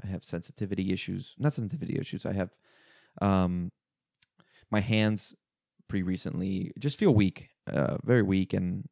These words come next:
uh, I've been, my body's been twitching and whatever all it is. And I don't have a problem. Like, I, I played golf with, uh, Danny, uh, a buddy of mine, yesterday, and I was telling him, I was like, "Dude, I feel so weak.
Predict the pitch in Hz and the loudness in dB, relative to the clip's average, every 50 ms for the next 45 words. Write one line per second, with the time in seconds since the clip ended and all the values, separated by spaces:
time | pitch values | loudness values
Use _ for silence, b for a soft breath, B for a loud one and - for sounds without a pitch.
0 | - - - - - - - - - - - - - - - - - 92 92 92 | -12 -8 -6 -6 -6 -6 -8 -10 -10 -12 -14 -10 -8 -6 -4 -2 -2 -2 -4 -4
1 | 95 - - - 101 98 90 95 95 90 87 87 - - - - - 101 - - | -6 -8 -8 -6 -6 -4 -2 -2 -2 0 -2 -2 -2 -4 -4 -2 -2 -2 -2 -2
2 | 92 90 87 85 87 92 98 95 95 92 92 92 92 92 92 95 - - b b | -6 -6 -2 -2 0 0 2 2 2 0 0 0 0 0 0 -2 -2 -4 b b
3 | b b b b b _ 113 120 117 117 - - _ - 135 190 254 247 220 214 | b b b b b _ 2 4 4 2 0 -4 _ -2 0 0 2 4 4 4
4 | 196 151 - - - 135 143 139 127 113 113 110 117 - - 127 135 120 - - | 4 4 4 4 4 4 6 6 4 2 2 0 -2 2 4 4 4 4 4 4
5 | 127 127 - - 143 139 127 113 117 113 113 110 - - - _ _ _ _ - | 2 4 6 6 6 6 6 8 8 10 10 8 6 0 -12 _ _ _ _ 2
6 | 113 113 107 101 - - 104 101 98 95 95 95 95 92 90 - 104 101 95 92 | 6 6 6 6 4 2 2 4 4 4 4 4 4 2 4 6 6 6 6 4
7 | 90 87 98 - _ _ _ _ 101 104 - - 98 85 98 104 101 98 95 92 | 2 -2 -4 -10 _ _ _ _ -6 -4 -4 -4 -6 -4 -4 -4 -2 -2 -2 -2
8 | 90 90 87 87 90 92 90 - - 90 90 87 95 - b b b b b b | -2 -2 0 2 2 2 2 2 2 2 2 4 2 0 b b b b b b
9 | b b b b _ - 110 110 110 127 127 - - 131 170 156 117 98 92 92 | b b b b _ 4 6 8 8 8 8 6 6 6 6 6 4 4 2 2
10 | 92 101 - - 131 127 - - - 113 107 - 131 127 113 - - - - 95 | 0 0 6 8 8 8 8 6 0 -2 0 2 4 4 4 2 -2 -4 -2 -2
11 | 92 92 98 113 180 208 - - - | 0 0 0 -2 -4 -4 -8 -12 -20